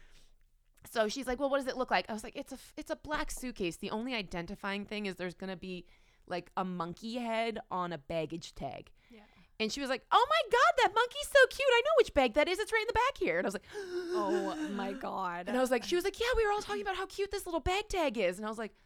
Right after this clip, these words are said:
Speaker 1: "Oh, sweet baby Jesus, thank you. Thank you."
Speaker 2: <laughs>
Speaker 1: I think it was my mother. "Mom, thank you for that bag tag 'cause people love it and it identified."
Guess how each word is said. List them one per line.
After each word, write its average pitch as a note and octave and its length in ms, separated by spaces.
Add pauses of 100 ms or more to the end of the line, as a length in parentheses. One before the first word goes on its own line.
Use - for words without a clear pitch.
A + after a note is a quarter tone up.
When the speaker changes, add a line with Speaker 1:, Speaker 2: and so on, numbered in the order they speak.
(480)
Speaker 1:
"Oh, A3+ 140
sweet A3 280
baby A3+ 180
Jesus, G3+ 300
thank G3 260
you. E3 280
Thank G#3+ 240
you." B3 180
Speaker 2:
<laughs> - 100 (560)
Speaker 1:
I A#3 60
think D#4+ 160
it D4+ 40
was B3 60
my A#3+ 100
mother. D#4+ 380 (140)
"Mom, C4+ 340
thank D4 280
you F#4 100
for D#4+ 140
that B3+ 180
bag A#3+ 220
tag D#4+ 240
'cause - 100
people A3+ 260
love G#3+ 200
it C4+ 180
and F#3+ 100
it F#3+ 140
identified." B3+ 880